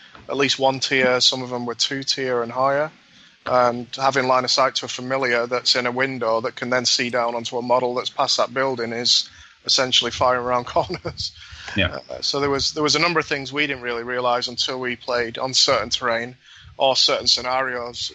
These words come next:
Speaker 1: Uh, objectives is another thing we talked about. You didn't spend all your mythos. In nearly every objective game, it costs you mythos to interact or pick up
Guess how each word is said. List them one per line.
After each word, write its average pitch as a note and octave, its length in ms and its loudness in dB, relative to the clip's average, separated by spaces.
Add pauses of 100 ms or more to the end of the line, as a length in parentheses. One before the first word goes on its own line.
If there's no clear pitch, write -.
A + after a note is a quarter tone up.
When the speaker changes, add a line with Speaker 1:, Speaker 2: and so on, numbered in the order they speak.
(100)
Speaker 1:
Uh, B2+ 200 -6
objectives C#3+ 580 -2
is B2+ 120 -2
another C#3+ 260 -4
thing B2+ 260 -6
we B2+ 100 -8
talked - 300 -2
about. A#2+ 300 2
You B2 100 -6
didn't C3 220 -2
spend B2 400 0
all C3 200 -2
your C3 120 0
mythos. C#3+ 640 2 (520)
In C3+ 220 2
nearly C#3+ 240 4
every C3 200 0
objective A#2+ 480 -4
game, B2 240 -2
it A2+ 100 -14
costs - 340 -2
you B2+ 220 -8
mythos B2+ 480 -4
to A#2+ 240 -2
interact B2+ 600 0
or A#2 120 -2
pick - 320 -6
up B2+ 160 2